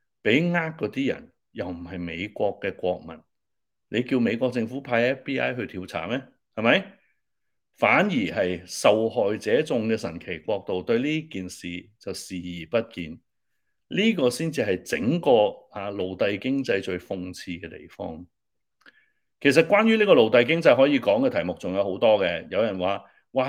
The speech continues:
而家嗰啲即係專業人士朝七晚十一，咁咪又一樣係後現代奴隸咁。」但係唔好唔記得幾樣嘢啦，第一就係，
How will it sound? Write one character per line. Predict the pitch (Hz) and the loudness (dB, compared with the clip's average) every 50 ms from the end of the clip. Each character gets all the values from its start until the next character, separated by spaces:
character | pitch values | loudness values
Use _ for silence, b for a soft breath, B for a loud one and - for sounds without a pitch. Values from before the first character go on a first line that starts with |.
| 139 | -4
而 | 110 95 98 | -6 -6 -4
家 | 92 151 151 156 | -2 0 0 0
嗰 | 151 135 127 | 0 -2 -2
啲 | 131 143 143 139 | -2 -4 -4 -4
即 | 139 147 | -2 -2
係 | 139 123 | -2 -2
專 | 120 - 135 143 | -2 -2 -2 -2
業 | 139 127 - | -2 -2 -4
人 | 98 90 87 90 | -6 -10 -10 -12
士 | 90 - - 98 95 92 92 | -12 -10 -6 -6 -6 -6 -6
朝 | - - 143 139 | -6 -6 -4 -4
七 | 131 - 135 107 | -2 -2 -4 -2
晚 | 92 95 113 | -4 -6 -6
十 | - 95 | -6 -8
一， | - - | -2 2
咁 | 123 123 123 - - - 95 101 113 123 120 - - | 2 2 2 0 -4 -6 -6 -4 -6 -6 -8 -10 -8
咪 | 107 95 101 101 95 101 113 - _ _ | -4 -2 -2 -2 -4 -6 -8 -10 _ _
又 | 113 110 95 98 - | -2 -2 -2 0 0
一 | - 147 | 0 -2
樣 | 131 113 98 92 | 0 0 -2 -4
係 | 92 92 90 | -4 -6 -6
後 | - 101 98 | -4 -6 -6
現 | 92 90 90 95 | -6 -8 -8 -6
代 | 90 90 87 | -4 -2 -2
奴 | 87 - - | -4 -6 -8
隸 | - - 90 92 95 107 123 117 | -12 -12 -8 -6 -4 -2 -2 -4
咁。」 | 92 92 110 _ _ _ _ _ _ _ _ _ _ _ _ | -4 -8 -12 _ _ _ _ _ _ _ _ _ _ _ _
但 | - 95 104 101 | -6 -6 -4 -4
係 | 98 | -2
唔 | 95 | -2
好 | 95 127 151 | -2 0 0
唔 | 139 110 | -2 -2
記 | - 120 117 | 0 2 4
得 | 120 | 4
幾 | 120 117 | 4 4
樣 | 110 117 110 92 | 4 2 2 0
嘢 | 87 87 87 | -2 -2 -2
啦， | 92 101 107 107 | -2 0 -2 -2
第 | 107 - 95 | -2 -2 -2
一 | 92 | 0
就 | 107 117 113 104 | 0 0 0 -2
係， | 87 87 80 78 76 | -2 -2 -4 -8 -12